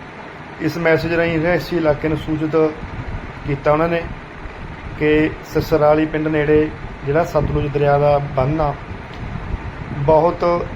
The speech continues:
ਤੇਜ਼ ਪਾਣੀ ਦੇ ਵਹਾਅ ਕਾਰਨ ਉਹ ਗੰਭੀਰ ਦਬਾਅ ਹੇਠ ਆ। ਤੇ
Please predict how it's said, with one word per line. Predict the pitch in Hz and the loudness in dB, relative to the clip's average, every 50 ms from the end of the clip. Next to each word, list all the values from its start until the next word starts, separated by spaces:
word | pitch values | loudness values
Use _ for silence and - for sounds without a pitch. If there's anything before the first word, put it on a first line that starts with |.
| - - | -4 0
ਤੇਜ਼ | 170 160 160 156 | 0 2 2 0
ਪਾਣੀ | 156 - 165 160 156 156 | 0 0 2 2 2 2
ਦੇ | 156 160 | 0 -2
ਵਹਾਅ | 156 156 156 160 175 151 139 | -2 0 2 2 4 4 2
ਕਾਰਨ | 135 - 147 143 139 139 143 | 2 2 2 2 2 0 0
ਉਹ | 139 139 139 139 135 - - - - - - - - - - - - - - - - - - - - - - - 151 151 | 0 2 2 2 0 -2 -6 -10 -10 -12 -12 -14 -14 -14 -14 -14 -14 -14 -14 -16 -16 -16 -16 -16 -16 -16 -12 -6 -2 -2
ਗੰਭੀਰ | 156 156 151 180 190 175 165 165 160 165 165 - - | 0 0 0 0 0 2 2 4 4 4 4 2 2
ਦਬਾਅ | 151 156 143 143 139 143 139 | 2 4 6 6 6 6 4
ਹੇਠ | 143 139 131 127 | 4 2 2 2
ਆ। | 117 127 139 - - - - - - - - - - - - - - - - - - - - - - - - - - - - - - - - - - - 587 523 311 - - 403 - - - - | 0 0 -2 -4 -8 -10 -10 -10 -10 -10 -8 -6 -6 -6 -6 -8 -10 -10 -12 -12 -12 -14 -12 -12 -12 -10 -10 -10 -12 -10 -10 -10 -8 -8 -4 2 4 6 6 6 4 2 -2 -4 -4 -4 -4 -2
ਤੇ | - 175 170 165 165 | 0 0 0 0 -2